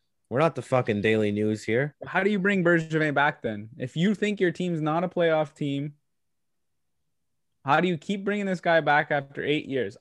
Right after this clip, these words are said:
Speaker 2: I personally like what he's done. I think
Speaker 1: Sure.
Speaker 2: it's a
Speaker 1: I mean,
Speaker 2: step
Speaker 1: what
Speaker 2: in
Speaker 1: more
Speaker 2: the
Speaker 1: could
Speaker 2: right
Speaker 1: he have done?
Speaker 2: direction, but he's gotta die on that Weber Price sword. You know what I mean? Like, he can't, he can't even get rid of them. That's everything he's, he's done has been because of that.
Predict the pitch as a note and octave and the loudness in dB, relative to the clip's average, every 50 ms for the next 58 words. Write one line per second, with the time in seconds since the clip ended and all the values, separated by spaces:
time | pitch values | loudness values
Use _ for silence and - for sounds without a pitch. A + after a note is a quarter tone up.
0 | _ - D#3 B3+ G4 G3 G3+ F3 D3 D3 C#3 C#3+ E3 F#3+ F3+ - C3 A#2+ A#2 A2 | _ 0 0 2 4 4 2 2 2 2 2 2 2 2 2 2 -2 -2 -2 -4
1 | A2 G#2+ A2+ G#2+ G#2 G2+ G#2+ - _ _ _ _ _ _ _ _ - - C#3+ G#3+ | -4 -4 -6 -6 -6 -8 -12 -14 _ _ _ _ _ _ _ _ -4 2 4 4
2 | A#3+ B3 A2 - C3 B2 B2 C3+ D#3 D#3 C#3+ A#2+ A#2+ C3 E3+ G3+ F3 F3 F#3 G3 | 4 4 2 0 -2 0 0 2 4 4 2 2 2 4 4 4 6 4 0 0
3 | G3+ F#3+ - C#3 C#3+ C#3+ E3+ F3 E3+ B2+ B2+ C3 C#3+ D#3+ G#2 F2+ - A#2 A2+ A2+ | 0 2 2 2 2 4 2 0 0 0 2 2 2 2 0 -2 -6 -8 -8 -8
4 | A2+ A#2 B2 - _ _ _ _ _ _ _ _ _ _ _ _ - C3 D3 D#3 | -8 -10 -12 -14 _ _ _ _ _ _ _ _ _ _ _ _ 0 0 2 2
5 | D3 F3+ F#3+ F#3+ F3+ D#3+ D3 D3 D3+ D#3+ E3+ E3 D#3 D3 C#3 C3+ C3 B2+ B2 - | 4 4 4 4 4 4 4 6 6 8 6 6 6 4 2 0 0 -2 -2 -4
6 | - - C3+ C3+ C#3 C3+ C3+ C3 B2+ A#2+ - - C3+ C#3+ C#3+ C#3 - - - C3+ | -6 -2 0 0 2 2 4 2 2 0 2 2 2 2 2 -2 -6 -6 -4 0
7 | C3 B2+ B2 A2 G#2+ A2+ A2+ A#2 A#2+ B2 B2 A#2 A2+ A#2+ B2+ C#3 C3+ B2+ A#2+ A2+ | 0 0 0 0 -2 -6 -8 -6 -6 -4 -4 -4 -4 -4 -4 -4 -4 -4 -6 -6
8 | A2 - - - B2+ - - - D3 D3 D3 C#3+ - - B2+ C#3 C#3+ C3 - D3 | -8 -8 -10 -10 -10 -6 -4 -2 -2 -2 -2 -4 -8 -10 -6 -6 -6 -4 -2 -2
9 | C#3+ D3 D3+ D3 C#3+ C#3 B2 B2 A#2+ B2 B2 A#2 A#2 B2+ B2+ B2+ A2 A2 G#2 G#2 | 0 0 2 0 0 -2 -2 -2 -2 -2 -2 -2 0 0 -2 -2 -2 -4 -8 -8
10 | G#2 G#2 G#2 G#2 _ _ - _ _ _ - - C3 C3 - - - _ _ C3+ | -10 -12 -14 -16 _ _ -20 _ _ _ -6 -4 -4 -4 -4 -6 -18 _ _ 0
11 | C#3 C#3+ D3+ D#3+ D3+ D#3 D3+ D3 C#3+ C3+ C3 A#2+ A#2 - - _ _ _ - _ | 0 2 2 2 0 0 0 0 -2 -2 -4 -4 -6 -10 -16 _ _ _ -20 _
12 | _ _ C#3+ C3+ B2+ A#2+ D3 E3+ F3+ F3+ E3 D3 C3+ B2 A#2 _ _ _ - B2+ | _ _ -4 -2 0 4 4 4 4 4 2 0 -2 -6 -8 _ _ _ -4 -4
13 | B2+ B2+ B2 C3+ C3+ C3 B2+ A#2+ A#2+ - C3+ A#2+ B2 A2 A2+ A#2 A2 G2 - - | -4 -2 0 -2 -2 0 -2 -4 -2 -2 -2 -2 -2 -2 0 0 -2 -2 -4 -10